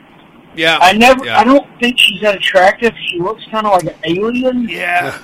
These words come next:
Speaker 2: But I thought she nailed, like, a trashy Texas porn, Southern,
Speaker 1: Okay.
Speaker 2: the Texan porn star.
Speaker 1: Sure.
Speaker 2: Anyway, hope y'all are all good. Talk to y'all later. Bye.
Speaker 1: Right on. Thanks for calling back, Alan.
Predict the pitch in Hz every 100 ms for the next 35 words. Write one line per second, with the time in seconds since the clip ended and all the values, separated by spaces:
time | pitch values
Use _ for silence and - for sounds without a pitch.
0 | - 180 196 226 226 - 220 185 190 220
1 | 202 180 170 165 160 - - - 147 143
2 | 143 - - 185 196 - 185 - 185 185
3 | 196 185 - - 165 170 170 - - -
4 | 233 262 185 156 165 - 151 202 - 165
5 | 202 220 - 175 170 160 - 190 180 -
6 | 151 139 127 127 - 156 147 - - -
7 | 202 226 208 208 208 175 185 156 185 180
8 | 190 190 185 180 247 254 220 - 180 196
9 | 202 180 156 151 120 - - - 165 156
10 | 151 160 175 156 - - - 151 - 170
11 | 151 143 185 240 156 123 113 135